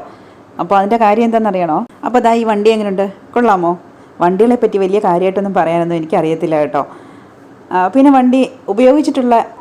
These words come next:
ആ, കുറച്ച് അനുഭവം പങ്കുവയ്ക്കാൻ പറ്റും, അതേ ഉള്ളൂ. ഞാൻ, ആ, മെയിനായിട്ട് വണ്ടിയിൽ കയറിയ യൂസ് ചെയ്യുന്ന കുറച്ച് സ്ഥലങ്ങളുണ്ട് കേട്ടോ. ആ, എനിക്ക് അത്രയൊക്കെ ആവശ്യമേ ഉള്ളൂ. ആ,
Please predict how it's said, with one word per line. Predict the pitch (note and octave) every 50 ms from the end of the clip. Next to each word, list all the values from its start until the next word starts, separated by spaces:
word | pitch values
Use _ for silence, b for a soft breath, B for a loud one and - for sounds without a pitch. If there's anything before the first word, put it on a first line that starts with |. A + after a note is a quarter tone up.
| - E3+
ആ, | F#3+ G3 G3+
കുറച്ച് | B3 B3 C#4+ D#4 C4+ A#3
അനുഭവം | A3 G3+ G#3+ G#3+ G3+ G3+
പങ്കുവയ്ക്കാൻ | F3+ F3 F3 F3+ E3+ F3 E3+ D#3+ D3
പറ്റും, | C#3+ C#3 - B2 - - - B B B B - -
അതേ | G3 G#3+ A3+ A3
ഉള്ളൂ. | F3 D3+ C#3+ B2+ - - - - - G#3 A#3
ഞാൻ, | A#3 A#3 B3+ D4 E4+ F#4+ - - - -
ആ, | F3+ G3 G3 G#3 G#3+
മെയിനായിട്ട് | A3 A3 C4 C#4+ C#4+ A#3+ G#3 F#3 - F#3+
വണ്ടിയിൽ | F#3 F3+ F#3 G3 A3 G#3+ -
കയറിയ | F#3 F3+ F3+ F#3+ F3 F3+
യൂസ് | F3 F3+ F3 -
ചെയ്യുന്ന | G3+ F3+ F3+ F3+ E3+
കുറച്ച് | F3 D#3 E3+ F#3+ G3+ G3+
സ്ഥലങ്ങളുണ്ട് | F#3 E3+ E3 E3 F#3 F3 E3 D#3 D3+ D3+ D3
കേട്ടോ. | C#3+ C3+ - D3 D3 B B B B B G3+ B -
ആ, | F#3 D#3+ G3+ B3
എനിക്ക് | B3+ C4+ - D4
അത്രയൊക്കെ | C4+ - A3+ A#3+ B3+ B3+ - A#3 G#3
ആവശ്യമേ | F#3+ F#3+ G3+ G3 - G#3+ G3 F#3 E3+
ഉള്ളൂ. | D#3 D#3 D#3 D3 - B B B G3 B
ആ, | -